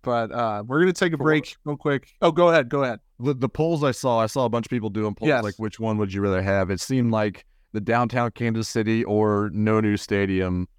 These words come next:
Speaker 1: Yeah.
Speaker 2: was very heavily favored in, in, uh, the Northland location was not at all, uh, impressive to some, I guess. So it's, I think we are definitely, it's interesting that we both kinda share that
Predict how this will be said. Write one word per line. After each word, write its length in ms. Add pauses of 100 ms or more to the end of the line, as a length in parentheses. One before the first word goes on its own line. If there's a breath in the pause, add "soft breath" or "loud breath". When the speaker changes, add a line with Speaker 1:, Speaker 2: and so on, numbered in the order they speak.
(140)
Speaker 1:
Yeah. 180
Speaker 2:
was 140 (160)
very 680
heavily 400
favored 420
in, 260
in, 460 (260)
uh, 300 (100)
the 140
Northland 480
location 460
was 120
not 220
at 80
all, 320
uh, 220 (560)
impressive 580
to 100
some, 300
I 80
guess. 240
So 360
it's, 340
I 80
think 200
we 160
are 120
definitely, 460
it's 120
interesting 400
that 60
we 80
both 240
kinda 180
share 280
that 240